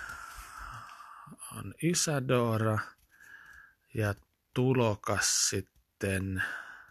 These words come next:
no, miten siellä, siellä menikin tosi tarkoille toi, katsotaas nyt. Eli Simanski,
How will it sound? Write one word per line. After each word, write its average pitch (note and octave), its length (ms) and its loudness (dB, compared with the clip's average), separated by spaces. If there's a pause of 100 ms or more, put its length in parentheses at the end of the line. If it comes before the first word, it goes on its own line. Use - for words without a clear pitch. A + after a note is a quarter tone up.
(2250)
no, G#2+ 180 -2 (120)
miten A2+ 300 0
siellä, G2 360 2
siellä A2 280 0
menikin G#2+ 360 -2 (260)
tosi A2 440 0
tarkoille - 840 -8 (240)
toi, - 200 -6 (100)
katsotaas - 640 4
nyt. A#2 180 2 (2500)
Eli F#2+ 340 -2
Simanski, - 2250 2